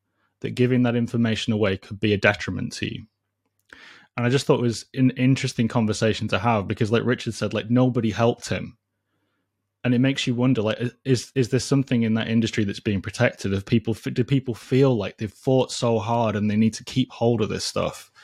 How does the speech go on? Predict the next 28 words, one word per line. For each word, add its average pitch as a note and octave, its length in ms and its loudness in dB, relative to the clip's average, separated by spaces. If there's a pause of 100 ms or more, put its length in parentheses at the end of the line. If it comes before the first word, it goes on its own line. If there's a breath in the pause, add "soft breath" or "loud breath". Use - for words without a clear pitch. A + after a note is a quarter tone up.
(580 loud breath)
And C3 120 2
if C3 100 0
we C#3 220 2
feel A2 240 -2
like A2 180 -6
that, - 180 -2
is A2+ 140 -4
there A#2 140 0
a A2+ 60 2
way A2+ 220 2
that A2+ 140 -4
we A2+ 100 -6
can A2+ 220 -2
make G#2+ 180 0
ourselves G#2+ 460 0
feel G#2+ 220 0
a - 20 2
little G#2+ 220 0
bit A2 120 -2
more G#2 240 2
open A2 360 0
to - 100 -12
sharing G#2 400 -2
information G2+ 600 -6
and G#2 100 0
maybe G2+ 220 0
feel G#2+ 320 2
comfortable? G2+ 640 -2